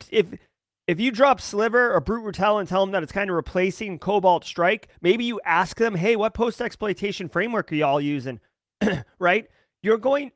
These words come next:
<clears throat> excuse me, you're definitely gonna impress the interviewers because the fact that you know post-exploitation frameworks is great, and then the fact that you know that there's a trend in the industry to, from the threat actor perspective, to switch from Cobalt Strike to these ones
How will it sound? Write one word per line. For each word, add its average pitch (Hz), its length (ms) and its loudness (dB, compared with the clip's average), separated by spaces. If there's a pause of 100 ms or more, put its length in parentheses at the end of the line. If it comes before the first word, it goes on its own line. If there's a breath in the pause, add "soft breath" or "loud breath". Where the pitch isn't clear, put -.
(100)
<clears throat> - 140 -20
excuse 208 560 -4
me, 131 120 -10 (240 soft breath)
you're 208 120 -2
definitely 247 320 4
gonna 233 160 -2
impress 175 440 -2
the 160 140 -4
interviewers 147 460 -4
because 151 360 -4
the 151 80 -8
fact 185 260 0
that 202 80 -16
you 180 300 -6 (200 soft breath)
know 208 240 8
post-exploitation 156 880 -4
frameworks 143 440 -6
is 113 80 -10
great, 185 320 0
and 156 100 -6
then 160 80 -4
the 156 80 -6
fact 175 240 0
that 175 80 -6
you 160 140 -8
know 165 200 0
that 156 140 -8
there's 147 180 -4
a 131 60 -14
trend 190 400 -4
in 160 100 -4
the 151 100 -4
industry 175 640 -4 (240 soft breath)
to, 180 160 -4 (180)
from 180 180 -2
the 147 100 -2
threat 208 220 4
actor 147 260 0
perspective, 147 540 -10 (200 soft breath)
to 170 120 -6
switch - 280 -4
from 170 140 -6
Cobalt 175 420 -2
Strike 165 260 -4
to 151 100 -8
these 190 240 -6
ones 147 260 -2